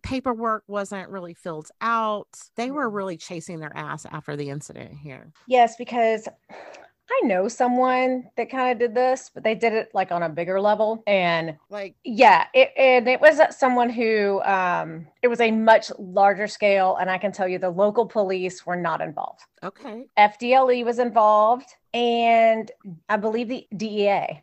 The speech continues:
Speaker 1: Mm-hmm.
Speaker 2: So it was a different, local police was not involved. They were not involved at all.
Speaker 1: Okay.
Speaker 2: But if that person got pulled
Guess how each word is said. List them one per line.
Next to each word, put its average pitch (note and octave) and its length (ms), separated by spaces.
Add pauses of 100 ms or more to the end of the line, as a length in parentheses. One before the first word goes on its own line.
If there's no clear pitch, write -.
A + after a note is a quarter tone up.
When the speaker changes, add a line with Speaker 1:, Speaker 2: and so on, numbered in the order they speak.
(120)
Speaker 1:
Mm-hmm. E3 400 (400)
Speaker 2:
So A#3 240
it - 60
was G#3+ 140
a A3 60
different, G3+ 840
local B3+ 420
police G#3+ 320
was G3 80
not F3+ 160
involved. - 320
They G#3+ 140
were G#3+ 100
not F#3 140
involved - 260
at - 80
all. - 180 (680)
Speaker 1:
Okay. - 240 (180)
Speaker 2:
But - 240 (140)
if A#3+ 320
that - 180
person C#4 400
got A#3 260
pulled B3+ 320